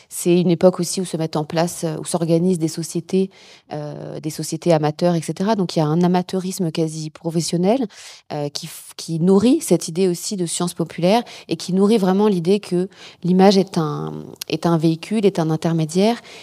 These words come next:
et que aussi par rapport à des institutions qui sont relativement rigides, il y a peut-être une autre manière, euh, de faire de l'astronomie parce que révolution industrielle, donc nouveaux outils, donc,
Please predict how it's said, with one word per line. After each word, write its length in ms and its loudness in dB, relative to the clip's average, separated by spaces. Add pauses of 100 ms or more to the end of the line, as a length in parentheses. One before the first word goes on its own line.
(140)
et 100 6
que 320 -2
aussi 380 -2
par 100 2
rapport 280 0
à 40 2
des 160 0
institutions 480 -6
qui 140 -8
sont 640 -10
relativement 500 -2
rigides, 560 0 (380)
il 20 2
y 40 4
a 40 6
peut-être 300 0
une 100 2
autre 220 -2
manière, 440 2 (360)
euh, 220 -6
de 100 -6
faire 180 4
de 60 2
l'astronomie 640 0
parce 240 -2
que 100 -2
révolution 560 2
industrielle, 600 0
donc 260 0
nouveaux 320 2
outils, 320 -2
donc, 220 2